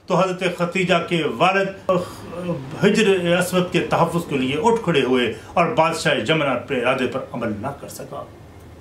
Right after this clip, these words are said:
किसी भी इनकलाब और तहरीक को कामयाब बनाने के लिए माली कुव्वत की अशद ज़रूरत होती है। आगाज़ इस्लाम से मदीने की पहली मस्जिद की तामीर तक हजरत खदीजा का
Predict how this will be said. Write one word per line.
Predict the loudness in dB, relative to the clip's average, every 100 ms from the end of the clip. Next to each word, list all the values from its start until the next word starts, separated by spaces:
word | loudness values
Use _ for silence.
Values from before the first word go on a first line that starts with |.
| -20 -20 -20 -20 -20 -20 -20 -20 -20 -14 -12 -2
किसी | 2 4 4
भी | 4
इनकलाब | 4 4 4 4 4
और | 2 2
तहरीक | 2 2 0 -2 0
को | 2 2 2
कामयाब | 2 2 4 2 2 0
बनाने | 2 2 0
के | 0 -2
लिए | 2 2
माली | 4 2 2 -2
कुव्वत | -2 0 0 0
की |
अशद | -2 0 2 2
ज़रूरत | 2 2 0 -2
होती | -2 0
है। | 2 2 0 -6 -6 0
आगाज़ | 4 4 4 2
इस्लाम | 2 0 2 2 2
से | -2 -2 -2 -2 -8 -2
मदीने | 2 4 4 4 4 2
की | 2 0 0 0
पहली | 2 2 2 2
मस्जिद | 2 0 0 -2 -2
की | 0 -2 0
तामीर | 2 2 4 2 2
तक | -2 0
हजरत | -2 0 0 0
खदीजा | -2 2 2 2
का | 2